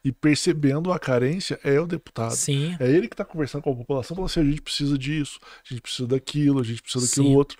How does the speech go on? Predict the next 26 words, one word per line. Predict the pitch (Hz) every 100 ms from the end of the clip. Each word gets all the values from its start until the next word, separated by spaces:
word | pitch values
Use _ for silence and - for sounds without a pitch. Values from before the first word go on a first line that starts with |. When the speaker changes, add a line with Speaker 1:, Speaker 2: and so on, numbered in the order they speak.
| - - -
Speaker 1:
Então, | 147 170 220 233 - - _ _ _ _ -
e |
dá | 185
autonomia. | 196 202 247 240 202 135 107 _
A | - 135
intenção | 135 156 - 180
é | 190
essa. | 160 - -
Speaker 2:
Exatamente. | 123 110 120 151 196
Speaker 1:
Quem |
gere | 127 131 175 160
o | 135
orçamento | 131 - 113 120 147 175 127 120 - - - -
não | 139 147
é | 123
executivo. | 123 131 147 - 202 185 123 -
O | 123
executivo | 120 - 123 123
Speaker 2:
Sim. |
Speaker 1:
executa. | 120 151 - 170 156 131
Quem | 127 127
gere | 113 110 107
o |
orçamento | 113 - 147 123 123 190 - -
é | -
deputado. | 113 104 - - 175 117